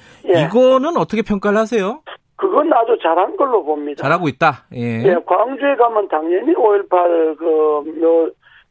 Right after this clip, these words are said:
Speaker 1: 묘역에 참배를 하는 것은 당연한 거고.
Speaker 2: 네.
Speaker 1: 그리고 집권을 꿈꾸는 야당이
Speaker 2: 네.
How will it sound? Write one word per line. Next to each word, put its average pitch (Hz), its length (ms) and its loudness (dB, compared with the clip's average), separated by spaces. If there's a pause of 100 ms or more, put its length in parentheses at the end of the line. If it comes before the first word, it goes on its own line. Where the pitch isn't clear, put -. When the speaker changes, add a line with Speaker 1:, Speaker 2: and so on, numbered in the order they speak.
(160)
Speaker 1:
묘역에 156 300 2 (100)
참배를 165 520 -2
하는 170 280 0
것은 - 300 -6
당연한 156 480 -8
거고. 202 420 0
Speaker 2:
네. 127 400 -8 (340)
Speaker 1:
그리고 233 600 2 (100)
집권을 294 520 -2
꿈꾸는 202 580 -2
야당이 175 800 0
Speaker 2:
네. 120 400 -6